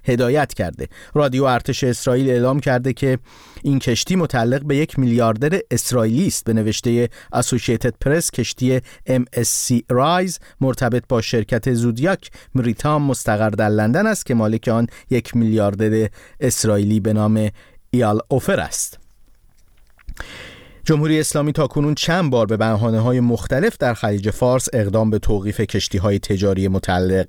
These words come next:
به کشورهای گوناگون کرده است. یک مقام دفاعی ایالات متحده گفته که واشنگتن در حال اعزام نیرو و ارسال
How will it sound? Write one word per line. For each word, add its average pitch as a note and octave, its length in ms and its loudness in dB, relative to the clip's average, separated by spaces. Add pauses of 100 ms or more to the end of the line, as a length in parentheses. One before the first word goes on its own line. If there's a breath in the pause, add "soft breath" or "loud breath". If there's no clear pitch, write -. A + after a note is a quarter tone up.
(280 loud breath)
به A2+ 80 0
کشورهای F#2 840 0 (300 loud breath)
گوناگون A2 680 0 (160)
کرده E2+ 340 -4
است. - 400 -8 (1600 loud breath)
یک A#3 200 2
مقام G3+ 440 2
دفاعی E3 580 0
ایالات C3+ 640 2
متحده B2 1040 0
گفته B2+ 320 -2
که C#3 160 0
واشنگتن A#2+ 640 0
در A2+ 180 2
حال B2 220 2
اعزام A#2 480 2
نیرو A2+ 380 2
و A#2 160 2
ارسال A2 640 0